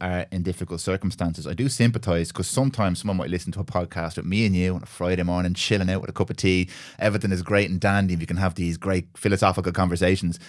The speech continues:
It's not like that for everybody. Um, I, I feel very privileged to be able to have you here and have this conversation with you. But most people are, not most people, many people are really struggling to make ends meet or feed their families or take care of sick relatives.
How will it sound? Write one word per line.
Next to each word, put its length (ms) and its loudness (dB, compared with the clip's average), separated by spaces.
It's 120 -6
not 160 2
like 200 4
that 140 2
for 80 -2
everybody. 380 -4
Um, 480 2
I, 200 0
I 60 6
feel 200 2
very 160 2
privileged 320 4
to 60 0
be 40 2
able 140 2
to 40 -4
have 140 0
you 120 0
here 180 2
and 100 -2
have 120 0
this 100 -6
conversation 540 -2
with 140 -4
you. 220 0
But 120 -2
most 260 2
people 400 0
are, 240 0
not 140 -4
most 160 -6
people, 160 -2
many 260 4
people 360 0
are 120 0
really 240 2
struggling 420 -2
to 100 -6
make 160 -2
ends 220 -2
meet 180 2
or 60 0
feed 260 0
their 80 -2
families 400 2
or 40 -6
take 220 -6
care 140 -2
of 80 -4
sick 200 -2
relatives. 400 0